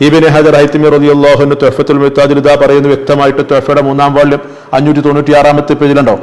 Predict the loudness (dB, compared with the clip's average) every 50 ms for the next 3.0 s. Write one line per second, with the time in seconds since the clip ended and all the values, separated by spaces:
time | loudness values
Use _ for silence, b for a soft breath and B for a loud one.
0 | -8 -18 B B B B B B B B B 0 2 2 2 2 4 4 2 2
1 | 2 2 0 0 0 -2 -6 -10 -8 -8 -6 -6 -6 -6 -4 -4 -2 0 0 2
2 | 2 0 0 -2 -6 -6 -2 0 0 2 2 2 2 2 0 0 2 2 2